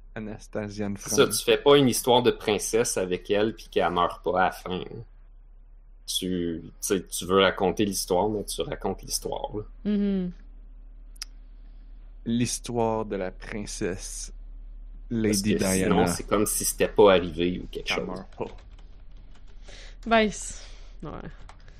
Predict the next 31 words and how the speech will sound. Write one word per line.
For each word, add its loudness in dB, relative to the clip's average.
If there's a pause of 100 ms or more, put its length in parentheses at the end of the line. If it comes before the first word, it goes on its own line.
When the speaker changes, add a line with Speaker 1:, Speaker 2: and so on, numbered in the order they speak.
(400)
Speaker 3:
Les 0
histoires 6
sont 2
pas 4
mal 6
toutes 0
des 2
romantisations -2
de -6
pas -8
mal -6
toutes, -8
là, -20
on -8
s'entend, -10
là. -8 (1040)
Speaker 2:
Ben, 4 (500)
il -4
y 2
a 4
des 2
fictions, 4
puis -14
il -6
y 2
a 2 (300)
des -8
trucs -10
historiques, -2
là. -4 (540)
Speaker 3:
Ouais. -6